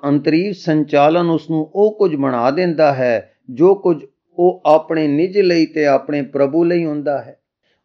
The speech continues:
ਉਸ ਦਾ ਸੰਚਾਲਨ ਇਸੇ ਦ੍ਰਿਸ਼ਟੀ ਤੋਂ ਹੀ ਹੁੰਦਾ ਹੈ, ਤਾਂ ਜੋ ਕੁਝ ਵਾਸਤਵ ਰੂਪ ਵਿੱਚ ਉਹ ਆਪ ਹੈ, ਉਹ ਕੁਝ ਹੀ ਬਣ ਜਾਵੇ। ਅਜਿਹੇ ਅੰਤਰੀਵ ਮਨੁੱਖ ਦੇ ਨਿੱਜੀ ਗੁਣ ਉਦੋਂ ਸਦਾ ਉਸ ਦੇ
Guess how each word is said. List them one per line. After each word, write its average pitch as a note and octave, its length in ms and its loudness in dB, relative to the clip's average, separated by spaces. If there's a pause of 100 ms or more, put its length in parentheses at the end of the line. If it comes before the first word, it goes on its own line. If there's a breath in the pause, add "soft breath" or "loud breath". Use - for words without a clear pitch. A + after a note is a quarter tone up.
ਉਸ A3 260 -2
ਦਾ A3+ 160 4
ਸੰਚਾਲਨ E3 840 0 (100)
ਇਸੇ G3 340 0
ਦ੍ਰਿਸ਼ਟੀ D3+ 480 -4
ਤੋਂ F3+ 200 -2
ਹੀ F3+ 120 0
ਹੁੰਦਾ C#3+ 380 2
ਹੈ, B2 420 -4 (600)
ਤਾਂ D3+ 180 4
ਜੋ D3 260 4
ਕੁਝ E3 300 -2 (120)
ਵਾਸਤਵ D3+ 600 -2
ਰੂਪ D3+ 280 -4
ਵਿੱਚ C#3 260 -6
ਉਹ C3+ 240 -4
ਆਪ C#3 340 2
ਹੈ, C#3 200 0
ਉਹ D#3+ 420 0
ਕੁਝ B2+ 200 -4
ਹੀ A2+ 80 -6
ਬਣ A2 280 -8
ਜਾਵੇ। C#3 320 -6 (920)
ਅਜਿਹੇ D3+ 560 0 (120)
ਅੰਤਰੀਵ B2+ 600 -2
ਮਨੁੱਖ C3 440 -2
ਦੇ C#3 200 -2
ਨਿੱਜੀ D3 420 0
ਗੁਣ A2+ 340 -6 (600)
ਉਦੋਂ G#3+ 360 2
ਸਦਾ G#3 520 2
ਉਸ F3 260 0
ਦੇ D3+ 180 -2